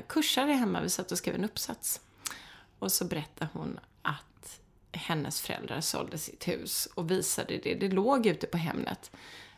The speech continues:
eh, då. Och jag tyckte att, Nej, men gud, det där var ju jätte-, gulligt, för det var det verkligen. Det var gulligt, det var lite så här Pippi-hus. Ehm,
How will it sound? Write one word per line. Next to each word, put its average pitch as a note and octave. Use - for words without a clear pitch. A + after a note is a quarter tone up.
eh, -
då. -
Och G3
jag D3
tyckte -
att, -
Nej, D#3
men C#3
gud, -
det F3
där E3+
var D#3+
ju -
jätte-, -
gulligt, G#3
för -
det B3
var F3+
det F3+
verkligen. E3+
Det G3
var F#3+
gulligt, F#3+
det F#3+
var G#3+
lite G3+
så G3
här -
Pippi-hus. -
Ehm, -